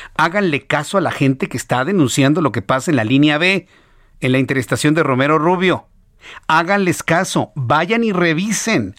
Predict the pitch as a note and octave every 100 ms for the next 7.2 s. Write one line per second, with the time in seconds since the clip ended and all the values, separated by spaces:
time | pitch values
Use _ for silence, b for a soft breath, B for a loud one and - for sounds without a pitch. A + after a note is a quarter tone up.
0 | - C#3 F3+ A3 G3+ E3+ C3+ D#3+ F#3 G3
1 | - E3+ E3+ G3 F#3+ - - _ _ _
2 | _ _ _ - _ _ - b b b
3 | b b - C#3 C3 D3+ D#3 D#3+ G#3+ G#3+
4 | G#3+ F#3+ G#3 - C3 - _ _ _ _
5 | _ _ _ _ E3+ G3 F#3 F3+ - D#3+
6 | E3+ E3 C#3+ C#3 D3 C3+ A2+ - C3 B2+
7 | -